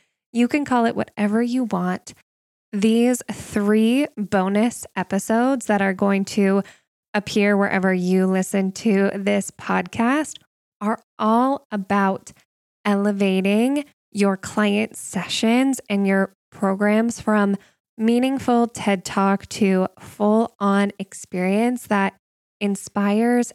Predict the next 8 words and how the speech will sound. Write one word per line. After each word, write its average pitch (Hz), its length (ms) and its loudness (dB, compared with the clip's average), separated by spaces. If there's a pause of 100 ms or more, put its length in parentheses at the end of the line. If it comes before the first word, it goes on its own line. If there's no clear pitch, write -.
(100)
action 240 600 -2
and 202 120 -4
creates 196 680 -2 (380)
immediate 208 680 0
shifts - 420 -4
for 196 120 -2
your 180 200 0
clients. - 600 -6